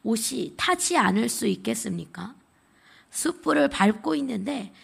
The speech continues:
발이 되지 않을 수 있겠습니까? 이와 같이 죄와의 분리가 없는 사람은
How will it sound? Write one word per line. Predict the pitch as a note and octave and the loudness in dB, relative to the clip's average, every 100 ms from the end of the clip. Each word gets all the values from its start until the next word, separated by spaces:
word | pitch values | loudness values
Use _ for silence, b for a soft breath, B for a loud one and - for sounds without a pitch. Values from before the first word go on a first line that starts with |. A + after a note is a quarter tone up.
| b | b
발이 | - G#3+ A#3+ D4 | -4 2 4 4
되지 | A#3 B3 B3+ D#4+ | 4 2 4 4
않을 | C#4 G#3+ A3 | 4 6 4
수 | A3 F3+ E3+ | 0 -4 -4
있겠습니까? | - G#3+ A3 A#3 G#3+ F3 - E3 F#3 G3 _ B B B B B B B - | -4 -4 -4 -4 -6 -6 -12 -16 -16 -20 _ B B B B B B B 0
이와 | B3+ D4 | 4 6
같이 | C#4 A#3+ - D#4+ B3 | 4 2 2 2 2
죄와의 | - A3+ B3+ C#4+ C#4+ C#4 C#4 | 2 4 6 6 6 4 2
분리가 | A#3+ B3+ D4 C#4 A3 | 2 4 4 2 2
없는 | F3+ G3+ - | 0 -2 -4
사람은 | - - F2+ B3+ | -4 -4 -2 -4